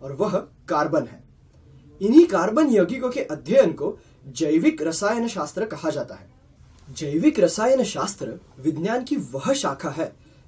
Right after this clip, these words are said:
जो जीवन के रसायन शास्त्र के बारे में अध्ययन करती है और खोज करती है।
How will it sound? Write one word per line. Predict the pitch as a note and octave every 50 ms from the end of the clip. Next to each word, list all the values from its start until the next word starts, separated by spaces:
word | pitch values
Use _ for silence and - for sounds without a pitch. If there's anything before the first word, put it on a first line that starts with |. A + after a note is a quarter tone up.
| _ _ -
जो | C3 D#3 C#3+ - - - B2 A#2
जीवन | A2+ A#2 B2+ C#3 D3+ F3+ C4+ C#4+ A#3+
के | - C3 C3 - - - - - - -
रसायन | B2+ B2+ - - - F#3+ A#3+ C#4+ D4+ D4+
शास्त्र | D4 A#3+ A3 G#3+ - G#3+ G3+
के | G3+ A#3+
बारे | - - C#3 D#3 F3+ D#3+
में | - - -
अध्ययन | - - C#3+ B2+ A#2+ D3 F#3 B3+ A3 F3
करती | - C#3 A#2+ - - -
है | - - _ _ _ _ _ _ -
और | B3 A#3+ - -
खोज | - - G3 A3+ G#3+ -
करती | - - - - - G2+
है। | F#2+ -